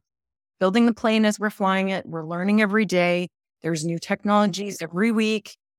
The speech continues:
and there's shifts of who owns what and how things are done. So it's, it really does take a collaboration of people to, to understand this and lift everybody up at the same time.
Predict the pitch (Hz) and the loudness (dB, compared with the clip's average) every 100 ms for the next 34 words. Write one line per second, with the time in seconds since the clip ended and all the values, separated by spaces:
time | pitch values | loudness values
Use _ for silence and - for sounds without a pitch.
0 | _ 170 170 165 165 165 165 - 220 208 | _ -6 -4 -4 -6 -6 -4 -2 -2 -2
1 | - - 175 165 - - - 226 220 220 | -6 -4 -2 -2 -8 -14 -6 0 2 2
2 | 208 196 214 226 - - 160 160 156 151 | 0 2 4 4 0 -12 -12 -10 -10 -2
3 | 196 196 202 190 185 170 170 175 196 - | -2 -2 -4 -4 -4 0 2 2 0 -4
4 | _ _ - 175 175 170 - 185 156 - | _ _ -6 2 2 2 0 -4 -2 0
5 | 175 160 185 180 170 175 165 - 170 170 | 0 0 0 0 2 0 0 -4 -6 -6
6 | - 180 165 160 160 165 165 165 - 175 | -4 0 0 0 -4 -4 -4 -6 -8 -10
7 | - 156 151 160 156 160 - - - 165 | -8 -8 -4 -2 0 -2 -6 -8 -6 -6
8 | 160 151 - 165 165 170 - 160 165 180 | -6 -8 -6 -4 -4 -6 -6 -6 -4 -2
9 | - 202 226 185 175 156 - 190 - 196 | 0 0 0 0 0 0 -2 -6 -8 -8
10 | - 196 202 - 202 214 233 | -6 -6 -6 -4 -2 0 -2